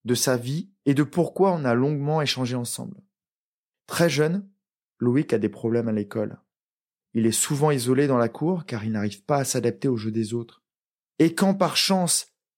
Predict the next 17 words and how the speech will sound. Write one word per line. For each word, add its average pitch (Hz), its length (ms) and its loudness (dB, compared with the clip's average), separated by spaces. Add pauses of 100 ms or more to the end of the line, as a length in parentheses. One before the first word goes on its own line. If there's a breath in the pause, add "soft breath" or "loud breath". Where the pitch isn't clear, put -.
(220)
il 113 120 0
est 104 120 -2
convié 135 300 0
à 127 60 2
jouer, 120 340 -2 (720)
très - 240 2
rapidement 147 520 0
une 139 120 0
règle 127 380 2
non 131 160 2
respectée, 131 680 -4 (580)
un 143 140 4
comportement 160 680 2
non 175 220 4
fair-play 160 420 2
d'un 143 100 2
joueur 135 420 0